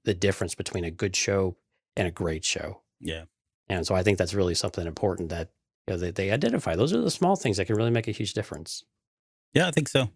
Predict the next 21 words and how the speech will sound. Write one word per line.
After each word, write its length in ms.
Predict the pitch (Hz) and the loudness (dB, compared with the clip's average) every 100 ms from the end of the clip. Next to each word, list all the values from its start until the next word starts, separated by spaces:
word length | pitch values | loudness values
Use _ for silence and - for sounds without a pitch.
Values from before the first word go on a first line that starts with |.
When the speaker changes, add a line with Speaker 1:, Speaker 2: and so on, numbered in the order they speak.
| _ | _
Speaker 2:
I 80 | 117 | 0
think 220 | 113 135 | 2 2
you're 100 | 110 | 4
a 20 | 95 | 2
hundred 140 | 110 | 2
percent 260 | 101 131 139 | 2 0 0
right. 140 | 85 | -2
I 80 | 95 | 0
think 160 | 104 | 0
some 140 | - 107 | 2 2
of 40 | |
that 100 | 92 | 4
does 180 | 87 110 | 2 0
bleed 240 | 101 85 78 | 0 -6 -4
onto 240 | 85 92 | -6 -6
the 60 | 85 | -10
screen, 300 | - 90 92 | -4 0 2
even 180 | 98 | 2
though 100 | 98 | 2
we 80 | 92 | 0
wanna 340 | 92 92 92 | 0 2 2